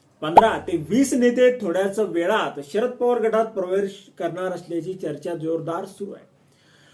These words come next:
नुकतीच लोकसभा निवडणूक पार पडली, त्यानंतर राज्यात राजकीय घडामोडींना आता वेग आला आहे. राष्ट्रवादी अजित पवार गटातील नेत्यांनी पक्षातून बाहेर पडण्याचा निर्णय घेतलाय. शिवाय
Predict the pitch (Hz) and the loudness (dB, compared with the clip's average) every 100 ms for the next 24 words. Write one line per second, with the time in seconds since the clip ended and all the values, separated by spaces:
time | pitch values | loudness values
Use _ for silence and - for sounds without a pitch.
0 | _ _ - 185 220 - 302 - 254 269 | _ _ -6 0 0 4 2 4 4 4
1 | 269 277 277 262 262 262 - 269 - 196 | 6 6 6 4 2 2 2 6 6 6
2 | 147 135 135 170 170 190 196 226 214 165 | -6 -6 -6 -2 -2 0 2 0 0 -2
3 | 156 208 214 180 170 - 240 220 214 196 | 0 0 0 -2 -2 -2 0 2 0 0
4 | 180 175 190 185 208 180 180 226 180 143 | -2 -2 -2 -4 -2 2 4 4 2 -4
5 | 131 - _ - - - - - - 151 | -8 -16 _ 2 2 2 -20 -20 -14 -2
6 | 214 240 294 285 240 285 247 240 - 240 | -2 0 4 4 4 4 4 2 0 0
7 | 233 226 208 202 226 220 208 202 190 220 | 2 2 0 0 0 2 2 0 2 0
8 | 214 190 202 190 208 196 175 190 196 190 | -2 -4 -2 -2 -2 -2 -2 -2 -2 -4
9 | 180 175 190 180 170 240 214 185 139 110 | -4 -2 -2 -2 -2 -2 0 -2 -4 -12
10 | - _ _ _ _ _ - 185 220 170 | -18 _ _ _ _ _ -14 0 2 2